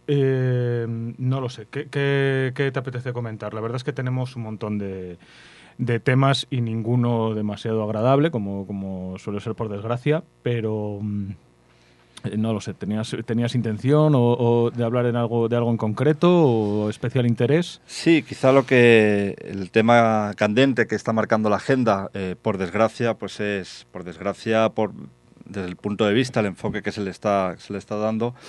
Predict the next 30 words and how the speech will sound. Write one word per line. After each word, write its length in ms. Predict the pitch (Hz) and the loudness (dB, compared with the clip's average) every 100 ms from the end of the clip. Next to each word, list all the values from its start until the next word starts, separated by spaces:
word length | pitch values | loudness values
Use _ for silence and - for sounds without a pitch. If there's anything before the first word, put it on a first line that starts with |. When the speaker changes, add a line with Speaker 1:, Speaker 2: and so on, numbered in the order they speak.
| - - _ | -20 -20 _
Speaker 2:
a 120 | 95 | -6
la 140 | 101 95 | -2 0
proposición 640 | 98 98 92 90 104 101 | -2 -4 -8 -8 -8 -2
de, 560 | 101 101 98 90 87 - | 0 2 0 -2 -6 -6
no 140 | 107 107 | 0 2
de 100 | 104 | 8
ley, 280 | 131 147 | 8 8
que 120 | 131 107 | 4 -4
se 100 | 98 | -4
va 80 | |
a 20 | 101 | -4
empezar 280 | 98 107 | -4 -4
a 60 | 101 | -2
debatir 480 | 98 95 92 104 95 | 0 -2 -2 -4 -2
en 120 | 95 | -4
el, 280 | 90 87 85 - | -6 -8 -10 -14
en 100 | 92 | -12
el 120 | 87 | -10
Parlamento 880 | - 90 90 95 90 95 92 92 90 | -6 -6 -4 -6 -6 -4 -4 -4 -6
mañana, 540 | 87 87 92 110 135 127 | -10 -10 -4 -2 -2 -2
si 100 | 101 | -6
no 100 | 98 | -8
me 80 | |
equivoco, 500 | 90 95 110 - 160 - - - | -4 -2 -2 -2 -10 -10 -20 -12
Speaker 1:
Mm. 300 | 87 85 - | -12 -12 -16
Speaker 2:
a 60 | |
partir 300 | 92 95 95 | -14 -14 -10
de 60 | 98 | -6
mañana 260 | 95 98 98 | -4 -4 -2
miércoles, 560 | 110 107 110 127 127 | -2 -2 0 0 -4